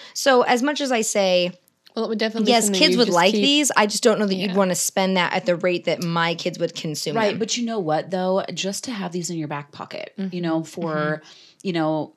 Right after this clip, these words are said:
Speaker 1: Mm.
Speaker 3: Valentine's Day or
Speaker 2: Yeah.
Speaker 3: a, a birthday for someone
Speaker 2: Well,
Speaker 3: who
Speaker 2: these are just, it's, they're rich, too, so you're not gonna, I just ate one of 'em.
Speaker 3: Right,
Speaker 2: You
Speaker 3: I
Speaker 2: get
Speaker 3: don't,
Speaker 2: four in
Speaker 3: I
Speaker 2: a
Speaker 3: don't need
Speaker 2: package, and
Speaker 3: another
Speaker 2: I don't
Speaker 3: one.
Speaker 2: need another
Speaker 3: Right.
Speaker 2: one right now.
Speaker 1: Mm-hmm.
Speaker 2: Like, they're
Speaker 3: Exactly.
Speaker 2: good.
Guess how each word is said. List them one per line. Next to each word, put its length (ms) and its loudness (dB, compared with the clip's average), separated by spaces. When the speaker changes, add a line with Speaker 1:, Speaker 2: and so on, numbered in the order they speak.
Speaker 1:
Mm. 100 -4
Speaker 3:
Valentine's 640 -2
Day 360 -4
or 480 0
Speaker 2:
Yeah. 320 0
Speaker 3:
a, 40 -10
a 20 -10
birthday 880 -6
for 160 -6
someone 400 -6
Speaker 2:
Well, 140 -2
Speaker 3:
who 40 0
Speaker 2:
these 200 -2
are 80 -2
just, 360 -6
it's, 220 -6
they're 280 0
rich, 400 -2
too, 140 -4
so 140 -6
you're 160 -4
not 160 0
gonna, 100 2
I 120 2
just 180 -2
ate 300 -4
one 160 -2
of 100 -4
'em. 320 -6
Speaker 3:
Right, 260 2
Speaker 2:
You 80 2
Speaker 3:
I 40 2
Speaker 2:
get 80 4
Speaker 3:
don't, 120 2
Speaker 2:
four 140 2
in 60 6
Speaker 3:
I 20 6
Speaker 2:
a 40 2
Speaker 3:
don't 100 4
need 120 2
Speaker 2:
package, 160 -2
and 80 0
Speaker 3:
another 80 0
Speaker 2:
I 80 4
don't 120 0
Speaker 3:
one. 80 -8
Speaker 2:
need 180 -6
another 260 -6
Speaker 3:
Right. 180 -4
Speaker 2:
one 20 -10
right 160 -10
now. 140 -4
Speaker 1:
Mm-hmm. 60 -2
Speaker 2:
Like, 160 0
they're 140 2
Speaker 3:
Exactly. 480 -2
Speaker 2:
good. 40 -14